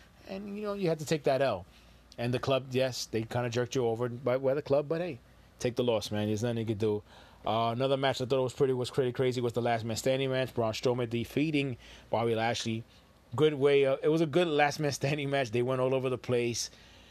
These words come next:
Uh, I wish there, I wish somehow there was some blood involved. I wish they could, you know, have a little blood, make it more crazier. But it was a really good match. Uh, another great match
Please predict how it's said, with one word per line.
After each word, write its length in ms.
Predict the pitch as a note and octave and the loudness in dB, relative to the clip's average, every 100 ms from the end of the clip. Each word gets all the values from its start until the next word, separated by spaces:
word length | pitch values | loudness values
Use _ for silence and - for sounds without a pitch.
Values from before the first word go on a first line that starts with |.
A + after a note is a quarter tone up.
| - A2 | -14 -6
Uh, 560 | G#2 G#2+ G#2+ G#2 G2+ - - - - - | -2 -2 -2 -2 -4 -6 -20 -20 -18 -6
I 180 | B2 A#2+ - - - - - | -4 -4 -12 -20 -20 -20 -12
wish 200 | C3+ D3 | -2 0
there, 160 | - D3 | 2 2
I 60 | C3 | 2
wish 340 | A#2+ D#3 E3+ | 2 0 0
somehow 380 | - E3+ D#3 D3+ | 0 0 2 2
there 100 | D3 | 2
was 100 | C#3 | 0
some 160 | C#3 | -4
blood 240 | A#2 A#2+ C3 | 0 0 2
involved. 460 | C#3 C3 C3+ C3+ | 0 0 2 2
I 160 | A2 G#2 | -2 -2
wish 200 | B2 A2+ | -2 -2
they 100 | B2 | -2
could, 220 | B2+ A#2+ - - - - - | -2 -4 -12 -20 -20 -20 -6
you 100 | B2 | -4
know, 160 | A#2+ A2+ | -2 -2
have 140 | A#2+ | -2
a 40 | |
little 120 | A#2+ A#2 | -2 0
blood, 220 | B2+ A#2 | 0 0
make 140 | A2 | -2
it 60 | A2+ | -2
more 220 | A2+ A#2 | 0 -2
crazier. 500 | - A#2+ A#2+ A#2+ B2+ | -2 -2 0 0 -2
But 200 | G#2+ A#2 | 0 -4
it 60 | - - - - | -4 -14 -18 -2
was 140 | D#3+ | 0
a 40 | |
really 180 | E3 E3 | 2 0
good 160 | D#3 D3+ | 0 0
match. 420 | D#3 D#3+ C3 - | 0 -2 -2 -4
Uh, 220 | A2+ A2+ | -2 -2
another 240 | A2+ B2+ B2+ | 0 0 0
great 260 | B2 C3 | 2 0
match 480 | B2 B2+ C3 - - | 0 -2 -2 -2 -8